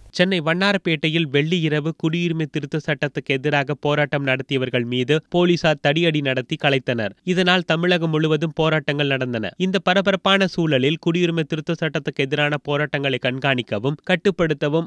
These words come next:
ஆறு ஐ பி எஸ் அதிகாரிகள் நியமிக்கப்பட்டுள்ளனர். மதுரைக்கு அபய்குமார் சிங், நெல்லைக்கு மகேஷ்குமார் அகர்வால் மற்றும் முருகன்,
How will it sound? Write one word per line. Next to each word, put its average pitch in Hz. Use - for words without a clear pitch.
ஆறு 160
ஐ 151
பி 175
எஸ் 165
அதிகாரிகள் 143
நியமிக்கப்பட்டுள்ளனர். 135
மதுரைக்கு 160
அபய்குமார் 139
சிங், 147
நெல்லைக்கு 147
மகேஷ்குமார் 143
அகர்வால் 131
மற்றும் 127
முருகன், 127